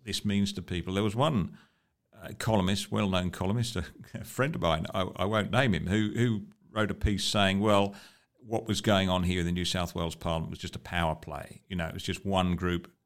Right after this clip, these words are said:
of M Ps using this issue in order to undermine the Premier." Because, uh, I thought that had missed the mark so much. I suppose partly because of the character of the people that are opposing this, but,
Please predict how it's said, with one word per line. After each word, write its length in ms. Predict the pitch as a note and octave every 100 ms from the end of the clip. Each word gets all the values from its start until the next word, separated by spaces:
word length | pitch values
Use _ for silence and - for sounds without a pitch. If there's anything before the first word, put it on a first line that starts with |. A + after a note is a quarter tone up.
| _
of 260 | F2+ D#2+ F#2 - _ _ _ -
M 200 | F#2+ E2+
Ps 400 | F2+ E2 D#2+ G2+
using 480 | G#2+ A#2 G2+ G2
this 200 | F2+ D#2
issue 540 | F2+ E2 - D#2+ D#2 D#2+ - _ _ _ -
in 140 | F2+
order 260 | E2+ E2 E2
to 160 | D#2
undermine 540 | D#2+ D#2+ D#2 E2 D#2+ D#2
the 80 |
Premier." 680 | - - F#2+ E2 - - - -
Because, 460 | - - E2 - - - - F#2+ F#2
uh, 200 | G#2 F#2+ - - - _ _ - - -
I 120 | C#3+
thought 300 | F3 C3+ G#2
that 180 | G2+ G#2
had 120 | G2
missed 360 | F#2+ G2 G#2+ -
the 80 | F#2+
mark 360 | F#2+ G2+ G2
so 280 | - - G#2+
much. 260 | B2 - -
I 60 |
suppose 260 | F#2+ A#2+ G2+
partly 320 | - G#2+ G#2
because 360 | F#2+ E2+ E2 - - - _ -
of 100 | F#2+
the 80 |
character 520 | F2+ G#2 G2 G#2 - F#2
of 100 | E2
the 60 |
people 300 | E2 F2+ E2
that 120 | F2
are 40 | E2+
opposing 500 | - G2 G2+ G2+ E2+
this, 320 | - - -
but, 460 | - G#2+ G#2 -